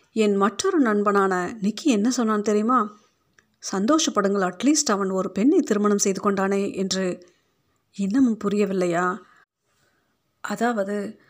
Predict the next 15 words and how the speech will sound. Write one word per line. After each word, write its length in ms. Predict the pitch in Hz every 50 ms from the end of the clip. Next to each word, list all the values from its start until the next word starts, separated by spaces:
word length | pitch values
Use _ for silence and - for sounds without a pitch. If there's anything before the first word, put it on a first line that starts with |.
| _ - _ -
அந்த 340 | - 226 214 202 208 202 190
அல்ஜீரியர்கள் 960 | 185 185 226 285 285 - 349 349 330 262 220 190 185 175 202 175 175 170 - - - _ _
என்னையும் 640 | - 190 202 208 262 294 302 277 247 277 277 269
ராமசாமியையும் 920 | 226 196 190 202 202 196 - 208 190 190 185 175 175 175 185 175 170 - - - - _ _ _ _ _ _ _ _ _ _ _ -
நினைத்து 380 | - 202 214 285 294 294 226
விட்டனர். 680 | 180 185 180 - 190 190 185 180 170 156 - - _ _ _ _ _ _ _ _ - -
சச்ச, 280 | 190 180 170 - - 180 185 - _ _ _ _ _ _ _ _
என் 240 | - 240 214 208 190
வாழ்விலேயே 880 | 175 190 214 311 349 320 285 233 202 190 185 185 180 165 - 226 - _ _ _ _ -
அப்படி 440 | - 220 226 - - 427 392 370 330
ஒரு 200 | 262 233 214 214
அவமானகரமான 1000 | 214 196 - - 202 262 302 339 330 311 302 269 233 240 233 233 226 247 320
சம்பவத்தை 880 | 339 330 - 202 196 202 190 190 190 - - 190 165 165 - - - _ -
நான் 240 | 208 208 190 185
அனுபவித்ததில்லை. 960 | 175 170 196 247 311 311 247 220 - 196 190 196 185 180 180 180 170 - -